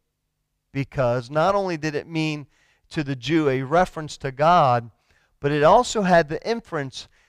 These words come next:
that the Logos was God, but not God the Father himself.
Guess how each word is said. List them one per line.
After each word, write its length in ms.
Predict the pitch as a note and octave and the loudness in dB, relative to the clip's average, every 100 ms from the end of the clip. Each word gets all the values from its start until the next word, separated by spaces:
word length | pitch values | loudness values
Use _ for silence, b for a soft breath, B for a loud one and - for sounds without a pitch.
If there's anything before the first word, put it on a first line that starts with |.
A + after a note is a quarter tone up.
| _ | _
that 340 | - D3+ C#3+ - _ _ _ _ _ _ _ _ _ _ _ B2 | 0 2 2 -6 _ _ _ _ _ _ _ _ _ _ _ _
the 100 | C#3+ | 0
Logos 800 | D#3+ A#3+ A#3+ F#3+ D#3 C#3+ - - _ _ | 6 8 8 6 4 4 -4 -18 _ _
was 480 | B2+ A#3+ D4 A#3 C#3 | 4 12 12 10 2
God, 720 | D#3 B2+ A#2 A2+ A#2+ C#3 C#3 _ _ _ _ _ _ _ _ _ | 2 4 4 2 0 -2 -8 _ _ _ _ _ _ _ _ _
but 340 | D3 C#3+ - _ _ _ _ _ _ _ _ _ _ _ _ _ _ _ _ _ _ _ _ _ - | 2 2 -2 _ _ _ _ _ _ _ _ _ _ _ _ _ _ _ _ _ _ _ _ _ -10
not 380 | D#3 E3+ - C#3 | -2 -2 -2 -4
God 320 | D3 C#3+ B2+ | -2 -2 -2
the 80 | B2 | -12
Father 520 | - D3 B2+ A#2 G#2+ | -6 -6 -6 -8 -14
himself. 560 | A2 G#2 - - C3+ | -16 -14 -14 -12 -14